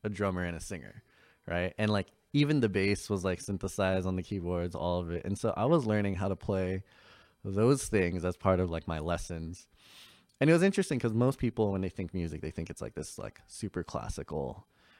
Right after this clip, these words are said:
right? Like, you know, Beethoven and Bach and Chopin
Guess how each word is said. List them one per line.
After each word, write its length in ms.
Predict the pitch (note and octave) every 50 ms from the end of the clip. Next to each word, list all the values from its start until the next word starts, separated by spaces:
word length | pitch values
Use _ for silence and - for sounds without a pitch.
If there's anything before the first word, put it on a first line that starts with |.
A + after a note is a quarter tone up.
| _ _ -
right? 240 | E2+ D#2+ E2 -
Like, 300 | - D#2+ D#2+ D2+ - - _ _ _ _ _ _ _ _ _ -
you 80 | F#2+
know, 240 | F2 E2 D2 - - _ _ _ _ _ _
Beethoven 500 | - G2+ F#2+ F2+ - F#2 F2+ E2+ F2 F2
and 140 | E2+ F2+ E2+
Bach 460 | - - - D#2+ D#2+ - - - - E2
and 240 | D#2 D2 C2 F#2 F#2+
Chopin 340 | - - D#2 D#2+ - F2+